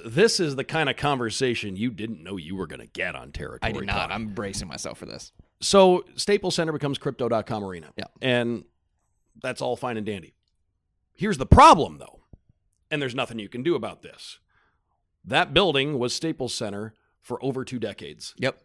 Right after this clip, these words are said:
Speaker 1: And not only was it Staples Center for over two decades, but it was Staples Center from the start. Good luck getting two generations of people to call it something else. It's gonna be very hard.
Speaker 2: Uh, even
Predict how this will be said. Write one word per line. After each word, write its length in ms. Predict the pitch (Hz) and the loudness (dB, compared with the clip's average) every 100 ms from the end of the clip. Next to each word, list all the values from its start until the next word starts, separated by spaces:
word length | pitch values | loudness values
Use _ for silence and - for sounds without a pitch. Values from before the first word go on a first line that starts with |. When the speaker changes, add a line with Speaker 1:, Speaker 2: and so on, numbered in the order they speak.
| _ | _
Speaker 1:
And 480 | 240 294 220 151 151 | 6 8 8 6 4
not 200 | 185 185 | 4 4
only 240 | 262 262 | 2 0
was 160 | 196 160 | -2 -4
it 100 | 139 | -6
Staples 320 | 185 180 156 | -6 -6 -8
Center 220 | 165 143 | -8 -6
for 100 | 147 | -4
over 160 | 147 120 | -4 -6
two 140 | 127 | -4
decades, 440 | 147 160 123 110 - - _ - | -6 -4 -6 -8 -12 -20 _ -6
but 140 | 147 | -4
it 180 | 143 - | -4 -4
was 360 | 143 127 101 - _ | -4 -2 -4 -8 _
Staples 420 | - - 170 156 | -8 -2 -2 -2
Center 300 | - 143 127 - | -4 -4 -6 -10
from 300 | - 156 135 | -8 -4 -4
the 80 | 107 | -4
start. 340 | - 95 82 - - - - - - 101 | -8 -8 -12 -20 -20 -20 -20 -20 -16 -2
Good 220 | 110 240 | 8 8
luck 460 | 254 175 123 - - _ _ - | 10 4 2 -6 -18 _ _ 2
getting 420 | 170 160 147 139 - - | 4 6 2 -2 -10 -6
two 240 | - 240 | -2 0
generations 600 | 185 208 190 175 147 151 | 2 2 2 2 0 -4
of 140 | 123 107 | -8 -6
people 420 | 135 - 82 - | -6 -6 -14 -14
to 100 | - | -12
call 220 | 123 127 107 | -6 -6 -6
it 80 | - | -8
something 340 | 117 95 101 | -10 -12 -16
else. 220 | 82 80 | -16 -16
It's 100 | 98 | -12
gonna 160 | - 110 | -8 -8
be 120 | 98 | -8
very 180 | 90 78 | -12 -18
hard. 240 | 62 50 - _ _ _ _ _ _ _ _ _ _ _ | -20 -20 -20 _ _ _ _ _ _ _ _ _ _ _
Speaker 2:
Uh, 160 | - 180 151 143 - | -10 -10 -10 -14 -10
even 300 | 202 254 | -8 -8